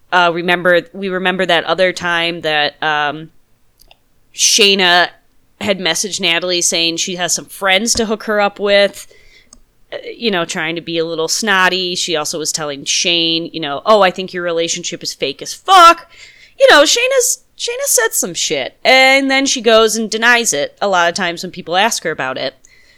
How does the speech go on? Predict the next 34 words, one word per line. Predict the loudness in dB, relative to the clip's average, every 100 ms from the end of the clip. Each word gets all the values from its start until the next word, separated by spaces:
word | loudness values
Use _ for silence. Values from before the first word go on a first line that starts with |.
| _ _ _
So, | -2 4
yeah. | 4 4 0 _ -4
<laughs> | -4 -2 -4 -4 _ _ -20 -16 -10 -6 -6 4
Then | 6 6 4
Danielle | 4 6 6 6 4
says | 2 2 2 0 -4 -4
in | -4
a | -4
talking | -4 -4 -4
head | -4 -4
she | -6
didn't | -6 -6 -4
necessarily | -2 0 0 -2 -4 -6
want | -6 -4 -2 -4 _
her | -8 -2 -2 -2
to | -6 -8
come | -6 -6
to | -6
the | -8
party, | 0 0 0 -2 -4
but, | -2 0 0 -4 _ _
you | -8
know, | -6 -8 -12 _ _ _
obviously | -4 -2 -4 -4
it's | -4
a |
T | -4 0
V | 0
show, | 0 -2 -2
so | -6 -6
she's | -6 -4
gotta | -4 -4
invite | -4 -4 -2
her. | -4